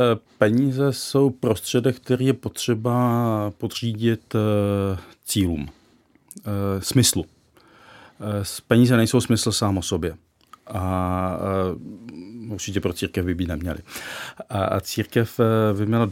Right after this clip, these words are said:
dobře artikulovat, proč je tady a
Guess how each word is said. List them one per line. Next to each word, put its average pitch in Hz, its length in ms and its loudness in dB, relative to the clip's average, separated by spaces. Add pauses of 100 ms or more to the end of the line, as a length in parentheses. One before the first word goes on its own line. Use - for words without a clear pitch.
dobře 113 460 4
artikulovat, 117 880 -2
proč 127 240 2
je 131 100 4
tady 87 340 -2 (580)
a 95 480 0